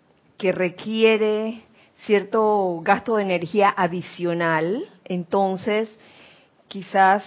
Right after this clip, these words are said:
lo que estaba, la cuota de energía que estaba, eh, prevista para el ceremonial no se da en su plenitud por esos pequeños elementos, ¿no? Como puede ser la actitud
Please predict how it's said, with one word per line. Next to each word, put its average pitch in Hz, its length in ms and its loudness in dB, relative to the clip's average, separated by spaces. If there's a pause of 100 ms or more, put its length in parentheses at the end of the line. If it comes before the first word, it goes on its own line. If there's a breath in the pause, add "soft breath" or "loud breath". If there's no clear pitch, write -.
(300)
lo 185 320 2
que 165 540 -2 (260 loud breath)
estaba, 214 720 4 (380)
la 170 260 -2
cuota 196 220 0
de 233 60 2
energía 190 340 0
que 202 100 -6
estaba, 196 640 2 (260)
eh, 156 300 -10
prevista 185 440 -2
para 185 160 0
el 165 60 -4
ceremonial 170 720 -2
no 202 160 2
se 196 240 0
da 190 340 2
en 202 100 -8
su 185 140 -12
plenitud 170 540 -4 (460 loud breath)
por 208 200 6
esos 208 280 2 (420)
pequeños 185 440 -4
elementos, 160 600 -6 (180)
¿no? 254 140 -12 (380 soft breath)
Como 196 240 0
puede 202 280 6
ser 208 460 2 (380 loud breath)
la 180 160 4
actitud 202 540 0